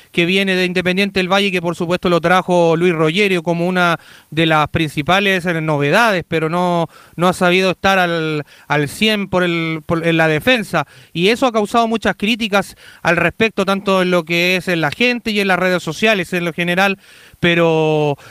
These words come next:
la Universidad de Chile empezó ganando con un centro por la derecha de Jonathan Andía y, eh, y después el gol de Junior Fernández, quien abrió el marcador. Después de eso ya lo empata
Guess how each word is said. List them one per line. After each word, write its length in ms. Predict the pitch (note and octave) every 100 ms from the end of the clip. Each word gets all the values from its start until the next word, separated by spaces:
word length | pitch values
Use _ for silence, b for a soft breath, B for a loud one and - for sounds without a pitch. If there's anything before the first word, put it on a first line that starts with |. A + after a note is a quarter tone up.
| B
la 100 | E3
Universidad 400 | E3+ F3 F3+ F3
de 80 | G#3
Chile 300 | F#3 G#3+ G#3
empezó 360 | F#3 F#3+ F3 G#3+
ganando 380 | G3+ G#3 G#3+ F#3+
con 160 | G3
un 540 | G3 G3 F#3+ F#3 F3+ E3+
centro 380 | - G#3+ G#3 F3+
por 120 | F3+
la 120 | F3
derecha 400 | F3 G3 G3 G3
de 180 | F3+ F3
Jonathan 360 | F#3+ G3 F3
Andía 500 | E3+ E3 A3 A#3+ G3 b b b
y, 140 | - F3
eh, 320 | E3+ E3+ E3+
y 140 | D#3+
después 380 | E3 D3+ G3+ F#3+
el 120 | F#3
gol 240 | E3+ G#3 G3+
de 220 | F#3 F3
Junior 280 | F#3+ G3+ F3
Fernández, 440 | F#3+ F3+ G3+ G3+
quien 160 | F#3+ F#3
abrió 460 | F3+ F3+ F#3+ G3 F3+ B B
el 160 | D#3+ E3
marcador. 560 | E3+ D#3+ E3+ G#3+ A#3+
Después 420 | F#3 E3+ A3 G#3+
de 120 | F#3+ A3+
eso 400 | - G#3 G3 F3 B B -
ya 180 | F#3+
lo 80 | G#3
empata 720 | G3 G#3+ G#3 G#3 G3 F#3 F3+